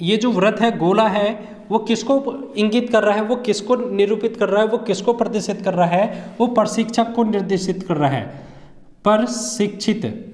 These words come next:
प्रशिक्षित मतलब ट्रेनर,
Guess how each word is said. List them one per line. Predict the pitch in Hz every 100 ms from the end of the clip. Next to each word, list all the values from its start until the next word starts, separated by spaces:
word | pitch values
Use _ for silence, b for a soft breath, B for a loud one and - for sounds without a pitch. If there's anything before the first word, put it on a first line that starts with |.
| - - - - - - - - - - - - b b b b -
प्रशिक्षित | 170 180 214 208 233 220
मतलब | 202 214 233
ट्रेनर, | 202 180 180 151 101 -